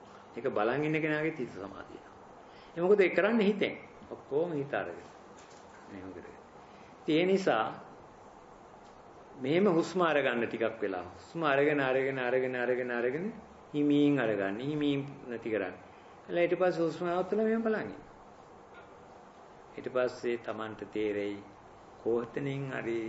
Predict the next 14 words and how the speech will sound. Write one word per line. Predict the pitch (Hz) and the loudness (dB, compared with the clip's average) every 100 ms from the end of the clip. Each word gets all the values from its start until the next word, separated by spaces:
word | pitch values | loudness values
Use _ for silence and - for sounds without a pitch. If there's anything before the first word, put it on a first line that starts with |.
| 110 - - | -8 -12 -16
මේ | 117 107 | -12 -8
ශරීරයේ | 107 98 104 101 101 | -6 -2 -2 -2 -4
හුස්ම | 104 - 131 | -6 -10 -8
එක්ක | 113 107 - | -8 -8 -6
හරි | 101 104 98 | -4 -4 -6
කොහේ | - 120 123 | -4 -2 0
හරි | 110 107 98 - | -2 -4 -10 -14
Tamanගේ | - 104 101 107 | -12 -10 -8 -6
භාවනාව | 101 92 95 95 107 | -6 -6 -8 -8 -10
සිදු | 101 95 | -10 -6
වෙනවා. | 90 87 - | -6 -8 -8
එහෙම, | 135 135 123 - - - - | -6 -4 -6 -10 -18 -18 2
එහෙම | 143 185 | 4 6
නුනත් | 226 175 117 | 6 6 4